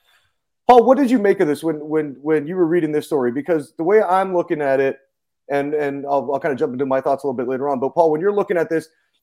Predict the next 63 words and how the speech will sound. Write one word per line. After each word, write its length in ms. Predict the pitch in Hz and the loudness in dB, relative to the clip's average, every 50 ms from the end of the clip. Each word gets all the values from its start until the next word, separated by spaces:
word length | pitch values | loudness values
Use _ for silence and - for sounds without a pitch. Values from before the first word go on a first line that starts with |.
| _ _ _ | _ _ _
is 120 | 175 175 | -2 0
this 120 | 220 277 - | 0 0 0
surprising 680 | - 269 - - - 156 156 165 160 175 190 185 185 | 0 -4 -2 2 4 4 4 4 2 0 -4 -4 -6
to 120 | 185 - 185 | -8 -8 -6
you 160 | 180 185 185 | -4 -2 -2
to 80 | 160 160 | -2 -4
see 160 | - - 160 | -2 -2 2
that? 180 | 160 170 156 - | 2 2 2 2
Because 240 | 156 151 170 143 135 | -2 -4 -4 -2 0
we're 120 | 147 147 | 2 4
less 220 | 156 180 180 - | 4 4 2 2
than, 240 | - 165 143 139 131 - | -2 -4 -4 -4 -8 -6
you 80 | 156 | -4
know, 140 | 151 131 127 | -4 -2 -2
just 180 | 120 175 160 - | -2 -2 -2 0
over 220 | 180 175 165 156 | 0 2 2 2
now, 160 | 139 131 127 | 2 2 2
actually, 220 | 127 120 - 131 123 | 0 0 -4 -8 -8
sorry, 200 | - 135 120 113 | -6 -4 -6 -4
two 140 | - 175 | -6 -6
weeks 240 | 160 143 147 127 - | -4 -4 -6 -6 -4
away 160 | 143 135 131 | -4 -4 -4
from 140 | 127 - 123 | -4 -4 -8
the 80 | 107 98 | -6 2
deadline. 460 | 147 175 196 156 143 131 123 123 117 - _ _ _ _ _ - | 2 2 2 2 0 -2 -2 -4 -6 -10 _ _ _ _ _ -4
And 180 | 131 135 135 131 | -2 0 0 0
all 240 | 131 147 175 202 180 | 4 4 6 6 8
the 100 | 170 147 | 6 6
hope 260 | 165 180 175 175 156 | 6 4 2 4 4
was, 180 | 151 135 123 | 2 2 2
hey, 280 | - 151 139 127 113 - _ _ _ | 0 0 0 -2 -2 -6 _ _ _
they're 140 | 151 156 147 | 0 0 0
gonna 160 | 151 135 123 | 0 -4 -4
finally 640 | - - 165 175 180 175 170 165 160 156 156 _ _ _ _ | -2 2 2 2 2 2 0 -2 -4 -6 -8 _ _ _ _
get 200 | 175 185 185 185 | 4 4 4 4
this 160 | 190 180 180 | 0 -2 -2
thing 200 | - 180 165 143 | -4 -6 -4 -2
done, 280 | 143 139 139 139 127 - _ | -2 -2 -2 -4 -6 -12 _
flush 280 | - 170 175 160 - 170 | 2 2 2 2 4 2
it, 120 | 151 156 - _ _ _ | 2 2 2 _ _ _
move 280 | 135 143 170 196 165 170 | -8 -6 -4 -2 0 0
on, 340 | 151 147 143 139 135 131 - _ _ _ _ _ _ _ | 2 2 2 0 -2 -4 -10 _ _ _ _ _ _ _
and, 140 | - 131 139 | -8 -6 -4
and 180 | 135 135 139 131 | -4 -4 -4 -4
kinda 180 | 165 151 139 | -4 -4 -4
get 200 | 123 135 156 151 | -2 0 0 0
on 160 | 151 151 147 143 | 0 -2 -2 -4
with 100 | 143 - | -6 -6
the 80 | 135 | -8
season 320 | 127 - 165 151 147 139 131 | -10 -8 -8 -6 -4 -4 -4
and 140 | 120 123 | -4 0
know 160 | 135 151 156 156 | 2 4 4 4
what's 340 | 139 135 135 143 151 147 | 2 0 0 0 -2 0
gonna 160 | - 147 131 123 | 0 -4 -4 -4
be 120 | 120 127 | -4 -2
happening 360 | 131 147 147 135 123 127 127 | 0 0 0 0 -2 -6 -6
as 100 | 120 110 | -6 -6
they 100 | 110 120 | -8 -6
get 180 | 110 135 131 110 | -4 -4 -6 -6
into 120 | - 135 | -8 -14
the 100 | 113 117 | -14 -16
stretch 280 | - - 175 170 165 - | -8 -4 -4 -4 -4 -4
drive. 240 | - 131 120 110 | -2 0 0 0